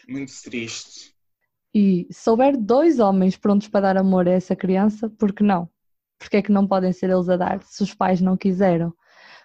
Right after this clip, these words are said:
Speaker 2: Por isso acho que, acho que podes continuar a investir nesse sonho e que se quiseres tu vais conseguir, eh, ser.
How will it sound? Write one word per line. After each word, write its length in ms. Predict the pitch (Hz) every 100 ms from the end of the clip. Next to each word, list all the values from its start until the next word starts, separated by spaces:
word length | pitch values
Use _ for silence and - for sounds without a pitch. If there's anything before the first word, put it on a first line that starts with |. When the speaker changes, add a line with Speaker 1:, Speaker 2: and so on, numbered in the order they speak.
| _
Speaker 2:
Por 120 | 202
isso 220 | 202 208 208
acho 280 | 208 - -
que, 120 | 208 196 196 190 190 196 202
acho 200 | 214 196
que 80 | - _
podes 320 | 214 214 -
continuar 480 | - 196 208 196 190
a 40 |
investir 300 | 196 190 -
nesse 260 | 196 196 -
sonho 360 | - 190 196 208
e 80 | 202
que 100 | -
se 140 | 214
quiseres 480 | - 202 185 190 190
tu 100 | 190
vais 180 | 190 -
conseguir, 580 | 190 185 - 190 185 175
eh, 180 | 180
ser. 340 | 180 - 170